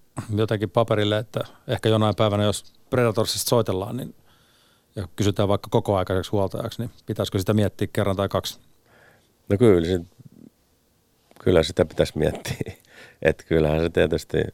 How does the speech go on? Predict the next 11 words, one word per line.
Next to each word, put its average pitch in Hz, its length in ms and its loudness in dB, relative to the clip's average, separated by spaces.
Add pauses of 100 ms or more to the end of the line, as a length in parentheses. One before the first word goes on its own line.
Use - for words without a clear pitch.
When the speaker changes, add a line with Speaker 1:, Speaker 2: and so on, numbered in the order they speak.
(120)
Speaker 2:
olisi 80 220 -4
kova 71 280 2
juttu, - 300 -8
jos - 160 -10
sinne - 200 -10 (380)
pääsisi - 360 -6
tota - 260 -14 (920)
ihan 71 200 -8 (1000)
vakituiseen 73 600 0
hommaan. - 520 -6
Että - 220 -20